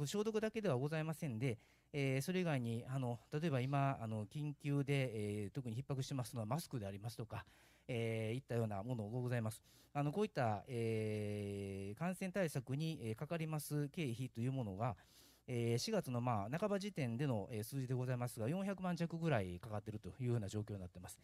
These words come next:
で、おそらくこれから先、定期消毒についてはそれなりに、まあ、あの、続-、あの、えー、しっかりと続けていかないといけないと思っておりますので、それなりに経費かかってくると思いますが、えー、これについては、あの、今、えー、我々の中での、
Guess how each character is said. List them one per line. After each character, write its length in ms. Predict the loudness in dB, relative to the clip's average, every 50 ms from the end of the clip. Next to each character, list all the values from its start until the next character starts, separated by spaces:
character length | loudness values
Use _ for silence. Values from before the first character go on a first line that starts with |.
| -20 -20 -20 -20 -10 _
で、 60 | 0
お 80 | 0 2
そ 80 | 2 2
ら 60 | 2
く 80 | 2 2
こ 100 | 2 2
れ 80 | 2
か 80 | 4 4
ら 80 | 2 2
先、 340 | 2 -2 -2 -2 -2 -2
定 160 | 0 0 0 0
期 220 | -2 -4 -6 -4
消 200 | 0 2 2 4
毒 120 | 4 4 2
に 80 | 0 -2
つ 80 | -2 -2
い 60 | -2
て 100 | 2 2
は 100 | 2 2
そ 100 | 2 0
れ 80 | -2 0
な 120 | 2 2
り 60 | 2
に、 80 | 2 2
ま 120 | 2 2
あ、 80 | 0 -2 -6 -14 -20 -20 -20 -10 -4
あ 100 | -2 0
の、 240 | 2 2 0 0 -2 -6 -10 -10
続-、 220 | -6 -4 -4 -4 -4 -6 -6
あ 80 | -4
の、 300 | -4 -2 -2 -4 -6 -6 -6
え 80 | -6 -6
ー、 40 | -4
し 80 | -2
っ 20 | 0
か 80 | 0
り 60 | 0
と 80 | 0 0
続 160 | -2 -2 -2
け 80 | 0 0
て 80 | 0
い 20 | 2
か 80 | 2
な 100 | 2 2
い 60 | 0 -2
と 80 | -2
い 60 | -4
け 80 | -2 0
な 80 | 0 0
い 60 | 0
と 100 | -2 -2
思 140 | -2 -2 0
っ 40 |
て 100 | 0 0
お 60 | 0 0
り 60 | 0
ま 80 | 0
す 100 | -2 -2
の 80 | -4 -2
で、 140 | 0 0 0
そ 100 | 0 0
れ 80 | 0
な 40 | 0
り 20 | 0
に 40 |
経 80 | 2 0
費 100 | 0 0
か 100 | 0 -2
か 60 | -2
っ 40 | -2
て 80 | -2 -2
く 80 | -4
る 60 | -6
と 80 | -4 -4
思 160 | -2 0 0
い 40 | 0
ま 120 | -2 -4
す 100 | -4 -2
が、 140 | 0 0 0 0 -4 -16 -20 -16 -4 0
え 100 | 2 4
ー、 40 | 4
こ 80 | 6
れ 80 | 4 4
に 60 | 4
つ 80 | 2 0
い 40 | 2
て 80 | 6
は、 120 | 6 6 6
あ 40 |
の、 80 | 6 4
今、 260 | 2 2 0 0 0 -4 -10 _ _ -4
え 80 | 2 4
ー、 0 |
我 180 | 4 6 6 6
々 100 | 6 6 4 4 2 0
の 120 | 0 -2 -2
中 200 | -2 0 0 2
で 120 | 2 2
の、 160 | 2 0 -2